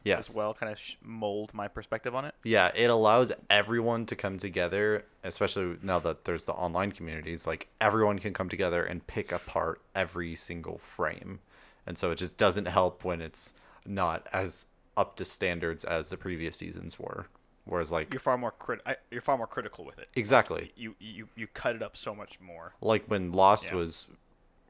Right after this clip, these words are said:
Speaker 1: first airing, like, the internet was a baby, so there weren't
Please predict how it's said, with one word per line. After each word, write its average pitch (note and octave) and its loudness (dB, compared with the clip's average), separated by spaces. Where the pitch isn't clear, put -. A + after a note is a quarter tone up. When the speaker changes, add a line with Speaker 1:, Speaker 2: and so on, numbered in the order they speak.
Speaker 1:
first - 0
airing, F2 0
like, E2 -8
the D#2+ -6
internet F2 0
was E2 -6
a F#2 -2
baby, F2 -2
so E2 -2
there E2+ -2
weren't E2+ -6